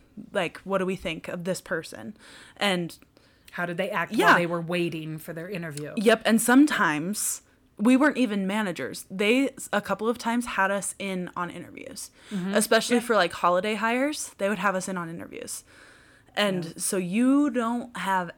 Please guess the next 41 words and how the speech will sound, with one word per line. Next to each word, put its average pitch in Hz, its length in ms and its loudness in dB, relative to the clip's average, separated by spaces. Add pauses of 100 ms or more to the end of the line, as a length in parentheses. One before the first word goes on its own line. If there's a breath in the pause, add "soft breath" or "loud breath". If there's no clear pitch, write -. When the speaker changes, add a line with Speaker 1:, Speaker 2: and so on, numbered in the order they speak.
Speaker 1:
any 247 320 0
idea 208 560 2
who's 185 260 -2
gonna 202 160 -2
have 190 200 2
a 190 40 -6
say. 170 340 -4
Speaker 2:
Mm-hmm. - 720 -2
Speaker 1:
<laughs> - 120 -12
Speaker 2:
Yeah, 170 160 0
so 165 180 -6
when 165 160 -4
you 214 100 -2
walk 226 240 -4
in 220 60 -4
there 202 140 -6
for 190 80 -10
that 180 180 -6
interview, 165 480 -6 (520 soft breath)
you're, 180 320 -4
you're 190 360 -2
on. 147 380 -2 (540)
Turn 175 220 -6
yourself 185 300 -6 (200)
on. 151 420 -4
Speaker 1:
Yep. 180 260 -4
Speaker 2:
That 165 260 -6
is, 165 340 -8
that 160 220 -6
is 160 140 -10
the 180 100 -10
time 165 400 -8
to 180 140 -14
impress 160 600 -10
everybody 160 420 -10
that 156 200 -12
you 143 80 -16
come 160 160 -14
in 156 80 -12
contact 147 460 -12
with. 147 240 -12